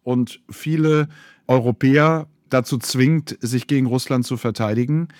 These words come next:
Dazu muss man schnell und entschlossen handeln. Darauf kommt's jetzt an. Verteidigen, abschrecken, der Ukraine die richtigen Instrumente geben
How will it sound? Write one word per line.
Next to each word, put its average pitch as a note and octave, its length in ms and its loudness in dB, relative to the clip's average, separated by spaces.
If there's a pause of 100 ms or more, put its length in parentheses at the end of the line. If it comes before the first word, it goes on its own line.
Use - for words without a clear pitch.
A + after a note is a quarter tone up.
(280)
Dazu A2 240 0
muss D3 160 0
man D3+ 100 0
schnell D#3 320 2
und D3+ 180 -2
entschlossen C#3+ 560 -4
handeln. C#3+ 320 0
Darauf D#3+ 420 0
kommt's D#3+ 280 -8
jetzt D#3 160 -4
an. A#2 260 -8
Verteidigen, D#3+ 800 0
abschrecken, D3+ 800 0 (320)
der B2+ 120 2
Ukraine C#3+ 440 2
die C#3 100 2
richtigen C3+ 400 -2
Instrumente B2 640 0
geben C#3 480 0